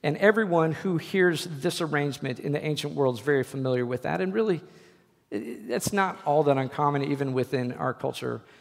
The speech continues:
if you're talking about rental properties and so on, right? So now somebody accuses this manager of wasting or mishandling the master's possessions. We don't know who this person is,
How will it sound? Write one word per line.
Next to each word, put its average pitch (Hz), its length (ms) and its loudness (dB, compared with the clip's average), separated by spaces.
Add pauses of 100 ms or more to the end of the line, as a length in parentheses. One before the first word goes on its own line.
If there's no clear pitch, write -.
(120)
if - 160 -2
you're 127 80 -4
talking 131 200 -2
about 135 220 -4
rental 135 240 -2
properties 120 400 -4
and 120 100 -10
so 135 140 -8
on, 127 140 -8
right? 127 180 -6 (720)
So 190 280 6
now 190 240 4
somebody 175 600 2 (360)
accuses 151 760 2
this - 240 0
manager 147 680 2
of 127 160 2
wasting 151 560 2
or 139 40 2
mishandling 151 800 2
the 139 80 0
master's 131 460 0
possessions. 165 480 -6
We 147 80 2
don't 139 120 0
know 135 120 0
who 147 120 -2
this 139 120 0
person 160 300 -4
is, 160 160 -4